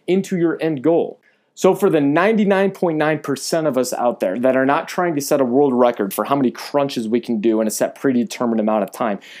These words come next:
we're probably using our core work as an accessory. And what is an accessory? It's a tool in our toolbox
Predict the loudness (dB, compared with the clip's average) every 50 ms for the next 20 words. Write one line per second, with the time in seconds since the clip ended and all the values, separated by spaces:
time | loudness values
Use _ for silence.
0 | -20 -20 -20 _ _ _ -2 -2 -2 0 -2 0 0 2 2 0 0 0 0 0
1 | -2 -2 0 2 2 2 2 0 0 0 0 -2 -4 -2 -2 0 0 0 -4 -8
2 | -10 -8 -2 0 2 2 2 2 0 0 -2 -2 -2 -2 -6 -8 -14 -20 _ _
3 | -6 -4 -2 -2 0 -2 -2 -2 -4 -4 0 2 2 2 0 -6 -10 -10 -10 -6
4 | -4 -2 0 2 2 2 0 -2 -2 -2 -4 -2 -2 -2 -2 -2 -4 -6 -6 -4
5 | -4 -6 -6 -6 -10 -6 -4 -2 0 0 0 2 0 0 -2 -2 -4 -2 -2 2
6 | 4 4 2 2 0 -4